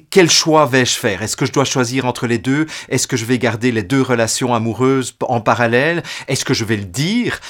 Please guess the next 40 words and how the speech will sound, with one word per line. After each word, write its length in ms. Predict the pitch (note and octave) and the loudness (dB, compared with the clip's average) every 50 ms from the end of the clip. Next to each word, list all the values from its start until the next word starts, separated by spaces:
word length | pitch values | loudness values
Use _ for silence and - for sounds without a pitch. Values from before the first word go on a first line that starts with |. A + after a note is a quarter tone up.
| - - | -12 -2
à 80 | - B2 | -2 0
chacune 400 | - - C#3 B2+ C3 - C3+ B2+ | 0 2 0 0 0 0 0 2
des 80 | B2+ A#2+ | 2 0
personnes 380 | - A#2+ - - - B2+ A#2 | 0 0 -4 -2 -4 -2 -2
avec 220 | G#2+ G2+ G2+ G#2 - | -2 -2 -4 -6 -8
qui 120 | - A#2+ | -6 -6
je 60 | - | -4
suis 80 | - B2 | -2 -2
en 100 | A2+ G#2 | -2 0
relation ? 500 | G#2+ G#2+ G#2 G2+ - - C#3 D3+ G3+ A#3 | 0 -2 -2 -2 -4 -2 -2 -2 -2 0
Ou 120 | D#3 A2+ | -2 -2
est-ce 100 | G#2 - | -2 -2
que 80 | - A#2 | -4 -4
je 100 | G#2 A2 | -4 -4
vais 140 | F#2+ G#2+ G2 | -4 -4 -6
le 60 | E2+ | -4
cacher, 340 | - A#2+ A2+ - - G#3+ A#3 | -2 -2 -2 -2 -2 -4 -4
et 80 | G3+ - | -6 -6
cetera ? 360 | B2 - B2+ A#2 F3 G#3+ G#3+ - - - - - | -8 -6 -4 -2 -2 -2 -2 -4 -14 -16 -14 -10
Ce 140 | - - C3 | -4 -4 -4
sont 180 | - - C4 | -2 0 -2
déjà 240 | A3+ D#3 A#2+ D#3+ G3 | 0 0 0 0 0
des 140 | E3+ C3 B2 | 0 0 0
choix 280 | - - - D#3 F3 F#3 | -2 0 0 2 2 2
beaucoup 260 | A2+ C3 - - A#2 | 2 -2 -2 -4 -8
plus 180 | - - F#3 | -6 -6 -6
conséquents. 560 | - - C#3 B2 - C3+ B2 - A#2 G#2 F2 - - - - - - - | -4 -4 -4 -2 -2 -4 -4 -2 -4 -4 -4 -6 -14 -20 -20 -20 -12 -2
Il 60 | A2+ A#2+ | 0 2
y 20 | |
a 40 | B2+ | 2
aussi 260 | A#2 - - B3 A#3 | 2 2 0 0 0
les 80 | A3+ - | 0 -2
choix 240 | - - F3+ F3+ | -2 0 2 2
de 100 | C3+ A#2+ | 2 2
vie, 420 | A#2 G2 F#2+ A2 D#3 E3 C#3 G#2 G2+ | -2 -2 -4 -6 -6 -6 -6 -6 -6
les 120 | G2+ G#2 | -6 -4
choix 260 | F#2+ - - F3 F3+ | -2 -2 -2 -2 -2
de 100 | D3+ A#2+ | -2 -2
vie 200 | G#2+ A2+ D#3 E3 | -4 -4 -6 -6
professionnelle. 680 | D#3 - D3 C3 - C3+ - - C3+ A#2+ A2+ G2 F2+ F#2 | -4 -2 -2 0 0 0 -2 -2 -4 -4 -4 -4 -6 -8